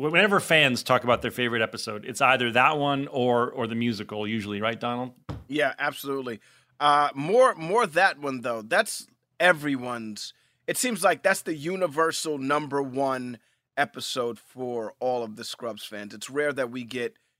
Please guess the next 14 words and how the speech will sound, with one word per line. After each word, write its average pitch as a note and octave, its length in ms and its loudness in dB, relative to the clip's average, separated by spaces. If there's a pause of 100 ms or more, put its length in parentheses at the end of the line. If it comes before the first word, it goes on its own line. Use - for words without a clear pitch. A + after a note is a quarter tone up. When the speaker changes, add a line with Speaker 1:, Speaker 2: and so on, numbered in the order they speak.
(160)
Speaker 2:
anything A#2+ 420 -8
else. G2+ 220 -8
It's A2 160 -12
always C#3+ 540 -2
the F#2 120 -10
one B2 460 -8
where, A2 460 -6 (560)
where, A2 360 -6
uh, G#2 280 -4
your A#2+ 240 -8
character A2 840 -6
passes A#2 420 -8
away A2 300 -8
and G2+ 200 -16